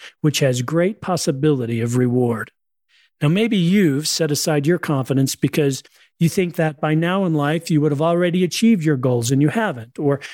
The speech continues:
perhaps it's been a while since you've really made a difference doing what you were meant to do. Or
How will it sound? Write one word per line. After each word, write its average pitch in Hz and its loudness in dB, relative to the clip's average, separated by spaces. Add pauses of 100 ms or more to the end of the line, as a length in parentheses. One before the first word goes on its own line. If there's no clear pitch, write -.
(120)
perhaps 170 -2
it's 165 -2
been 170 0
a 180 0
while 190 0
since 147 0
you've 143 0
really 220 2
made 202 2
a 175 2
difference 151 -2
doing 165 2
what 156 0
you 160 -2
were 160 4
meant 160 0
to - -6
do. 160 2
Or 139 0